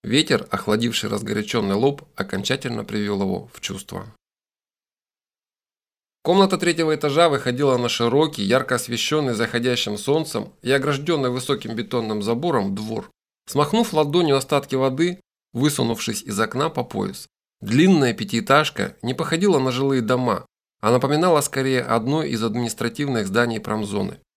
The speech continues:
Чуть справа виднелся широкий козырек парадного входа, и можно было бы попытаться выбраться на него.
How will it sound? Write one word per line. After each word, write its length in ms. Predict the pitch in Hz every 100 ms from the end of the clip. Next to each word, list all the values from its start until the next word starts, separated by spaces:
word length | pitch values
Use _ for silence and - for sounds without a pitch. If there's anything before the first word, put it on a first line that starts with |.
| _ -
Чуть 200 | 139 131
справа 360 | - 156 175 123
виднелся 500 | 113 113 135 131 104
широкий 420 | 104 120 139 127
козырек 440 | 110 98 110 123
парадного 440 | - 104 104 101 104
входа, 480 | - - 98 - - _ _ -
и 60 |
можно 240 | 131 165 160
было 220 | 147 147
бы 120 | 135
попытаться 560 | 123 123 - 147 135 127
выбраться 500 | 143 120 107 - 92
на 120 | 104
него. 420 | 127 139 104 87